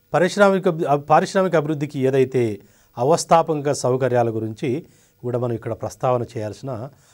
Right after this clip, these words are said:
అవసరం ఉంటుంది. ఇక ఇంకో ముఖ్య అంశం ఏంటంటే, so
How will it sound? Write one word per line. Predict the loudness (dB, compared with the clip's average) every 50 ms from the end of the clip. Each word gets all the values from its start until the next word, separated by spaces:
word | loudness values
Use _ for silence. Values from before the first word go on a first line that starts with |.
| _ _ -6
అవసరం | -4 -4 -4 -4 -4 -6 -6 -6
ఉంటుంది. | -8 -12 -14 -14 -14 -16 -16 -18 _ _ _ _ _ _ _ _ _ _ _ _ -16 -10
ఇక | -6 -4 -4 -4 -4 -4 -6 -8 -12 -18 _ _ _ _ _ _ _ _ _ _ _ _ _ _ _ _ _ _ _ _ _ _ _ _ -14
ఇంకో | -8 0 2 4 4 4
ముఖ్య | 2 0 2 2
అంశం | 2 2 0 -2 -4
ఏంటంటే, | -4 -4 -4 -4 -2 0 0 0 0 0 -4 _ _ _ _ _ _ _ -10
so | -8